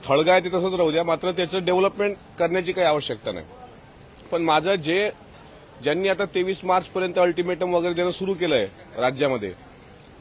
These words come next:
माझं त्यांना विनंती आणि वि-, प्रश्न असा आहे की राज्यातले नेमके प्रश्न कोणते महत्त्वाचे आहेत?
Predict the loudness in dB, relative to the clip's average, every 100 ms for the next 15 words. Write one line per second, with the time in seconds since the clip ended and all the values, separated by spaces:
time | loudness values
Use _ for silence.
0 | -2 0 0 0 2 2 0 0 -2 0
1 | 0 2 0 -2 -4 -4 -4 -2 -2 0
2 | -2 -2 -6 -8 -6 0 0 0 -2 0
3 | 0 2 0 -2 -2 -2 -2 0 0 0
4 | 0 0 0 -2 -6